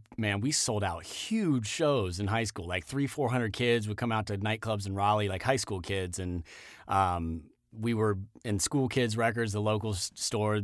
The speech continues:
We were, like, the number one selling album locally. And, um, times have changed, but yeah, man, it's funny. I even, every now, like, every, I don't know, six months, I'll have some random person from my past or high school, uh,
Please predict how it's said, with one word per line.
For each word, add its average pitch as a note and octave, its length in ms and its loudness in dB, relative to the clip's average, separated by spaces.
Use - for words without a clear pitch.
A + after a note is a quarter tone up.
We G#2+ 80 -2
were, G2+ 120 -2
like, G2+ 180 0
the A2 60 0
number G#2+ 280 4
one G#2 220 2
selling G#2+ 360 4
album G2 640 2
locally. G2+ 680 2
And, F2+ 300 -2
um, F2+ 460 0
times C#3+ 280 6
have G#2+ 80 -2
changed, A2 440 4
but G2+ 300 2
yeah, B2+ 220 12
man, A#2 160 8
it's G#2 120 4
funny. C3+ 320 6
I A#2+ 140 6
even, C#3 420 6
every C#3 280 2
now, C3+ 200 2
like, A#2+ 260 -2
every, C#3+ 480 4
I A2+ 100 2
don't G2 140 2
know, F2 240 -2
six - 360 2
months, A#2 320 4
I'll G#2 120 4
have G#2 180 2
some A2 300 0
random G#2 340 2
person G2+ 440 -2
from F#2 500 -4
my G2 220 0
past G2+ 500 0
or F#2 40 -4
high G2 200 0
school, F#2 480 -2
uh, F2 420 0